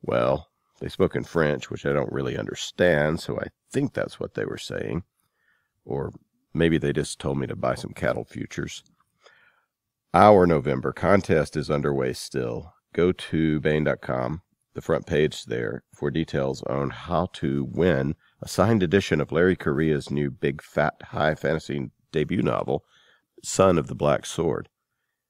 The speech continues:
Here's a hint. You send in your name for a random drawing to get that one. I think getting the hardcover of this one is worth it just for the cool four-color in-paper maps that come with the book.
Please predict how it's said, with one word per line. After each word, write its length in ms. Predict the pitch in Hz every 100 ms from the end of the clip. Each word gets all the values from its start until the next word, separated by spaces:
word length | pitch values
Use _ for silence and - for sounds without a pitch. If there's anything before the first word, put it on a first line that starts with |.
| _
Here's 240 | - 101 85
a 80 | 71
hint. 300 | 78 73 -
You 160 | 71 73
send 460 | - 85 80 73 -
in 220 | 73 73
your 160 | 71 69
name 480 | 73 73 67 67 90 _ _
for 300 | - 76 62
a 120 | 69
random 380 | 71 73 62 -
drawing 460 | 65 69 - - - _
to 80 | -
get 180 | - -
that 180 | 65 -
one. 140 | 67 - _ _ - _ - - -
I 100 | 95
think 180 | 135 120
getting 260 | 110 95 73
the 80 |
hardcover 540 | 71 82 92 78 67 64
of 140 | 58
this 240 | - 67 -
one 140 | 62
is 120 | 58
worth 280 | - 85 -
it 120 | 67
just 220 | - 76
for 180 | - 76
the 120 | 67
cool 560 | - - 92 90 82 65
four-color 800 | - 82 82 - 82 82 78 73 _ _ _ _ _ -
in-paper 520 | 92 87 90 76 76
maps 560 | 71 78 71 - - -
that 280 | 64 58 -
come 180 | - 78
with 140 | 71
the 60 | 71
book. 360 | 73 53 -